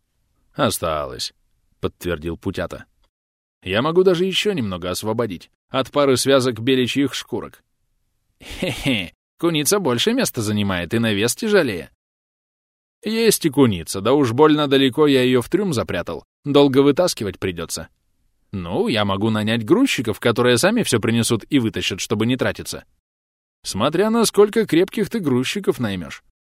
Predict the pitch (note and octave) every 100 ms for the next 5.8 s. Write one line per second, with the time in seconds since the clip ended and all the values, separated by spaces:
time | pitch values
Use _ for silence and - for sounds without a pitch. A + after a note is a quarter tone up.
0 | _ _ _ _ _ _ _ F#2+ G#2+ E3
1 | A#2 - - E2 E2 F#2 F2 E2 A#1 -
2 | - _ _ _ _ _ _ _ _ F#2
3 | A2 B2+ A#2 G#2 G#2+ A2+ C#3 D#3+ D3 D3
4 | C3+ B2+ A#2+ A#2+ A#2+ B2+ B2+ C#3+ A#2 -
5 | F2 F2 G2 F#2+ A#2+ G#2+ B1